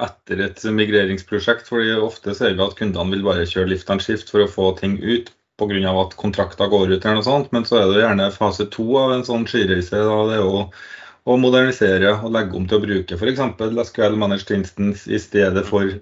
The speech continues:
S Q L i en V M. Så håndterer Microsoft kompleksiteten med å ha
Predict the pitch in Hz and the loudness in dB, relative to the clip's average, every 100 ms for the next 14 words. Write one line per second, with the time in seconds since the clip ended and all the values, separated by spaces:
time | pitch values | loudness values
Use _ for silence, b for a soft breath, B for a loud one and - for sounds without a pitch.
0 | _ - - 101 101 101 104 107 95 95 | _ -12 0 2 4 2 2 0 0 0
1 | 98 B B - 117 117 98 104 101 104 | -2 B B -2 2 2 4 2 2 0
2 | 92 101 104 101 - - 120 107 104 107 | 0 -2 -2 -4 -6 -6 -2 0 -2 -2
3 | 107 95 90 104 104 104 104 | 0 2 0 -2 2 2 2